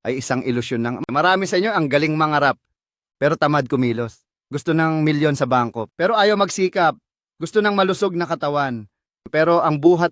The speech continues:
lang ay T V remote at cellphone. Real talk. Walang yumayaman sa kakangarap lang. Walang nagiging champion sa kakaisip lang ng panalo.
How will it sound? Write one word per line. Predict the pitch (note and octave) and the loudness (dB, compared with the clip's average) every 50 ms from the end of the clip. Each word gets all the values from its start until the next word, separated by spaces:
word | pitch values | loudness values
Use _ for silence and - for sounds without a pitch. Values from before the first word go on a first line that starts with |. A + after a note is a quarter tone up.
| - | 0
lang | D#3 D3+ D3+ D3 D3+ | 0 2 2 2 0
ay | A#2+ C#3 C3+ | -2 -6 -4
T | - D#3 D#3 | -2 -2 -4
V | D3 C#3 D#3 D3+ | -2 -2 -2 -2
remote | D3 C#3+ C#3 C#3 C#3 C3+ | -2 -2 -2 -2 -4 -4
at | - - - | -6 -8 -8
cellphone. | - - A#2+ A2+ A2 - - A#2 G#2+ G#2 F#2+ F#2 _ _ _ _ _ _ _ _ - | -6 -4 -4 -4 -4 -6 -8 -10 -10 -10 -12 -16 _ _ _ _ _ _ _ _ -14
Real | A2+ A#2+ C#3 E3 F3+ F#3 F3 E3 D3 - | -8 -2 2 4 4 4 4 2 0 -2
talk. | - D3 C3 G#2+ - _ _ _ _ _ _ _ _ _ _ _ - | -2 0 0 -2 -4 _ _ _ _ _ _ _ _ _ _ _ -8
Walang | A#2 C#3 D#3 D#3 D#3+ | -4 -2 -2 0 0
yumayaman | E3 D#3+ D#3+ D#3 D3+ D#3 D#3+ D#3 D3+ D3+ D#3 D3+ D3 | 0 0 2 2 2 2 2 2 2 0 0 -4 -4
sa | - D3+ C3+ | -6 -8 -10
kakangarap | C3 C#3 B2 C#3 C3+ C3+ C3 C3 B2+ B2+ C3 - - | -10 -10 -8 -8 -6 -4 -4 -4 -2 -2 -4 -6 -6
lang. | B2 B2 A#2+ A2+ G#2 G#2 - - | -10 -10 -8 -10 -10 -14 -10 -4
Walang | A2 B2 C#3 C#3 C#3+ | 0 0 2 2 2
nagiging | C#3+ C#3 C3+ D3 C#3 C3+ C#3+ C#3 B2 | 2 2 0 0 -2 0 0 -2 0
champion | - C#3 C3 B2+ B2 - B2+ B2 | 0 0 0 0 0 -2 -2 -2
sa | A#2 - - | -2 -4 -6
kakaisip | A2 B2+ A#2+ A#2 C#3+ - C3+ A#2+ - C#3+ - - | -4 -4 -2 -2 -2 -2 -2 -2 -4 -6 -4 -2
lang | B2 A#2+ B2 | -4 -2 -2
ng | B2 A#2+ A#2 | -2 -2 -2
panalo. | - A#2+ A#2 A2+ A2 A2 A#2 G2+ | -2 -2 -2 -2 -2 -2 -2 -2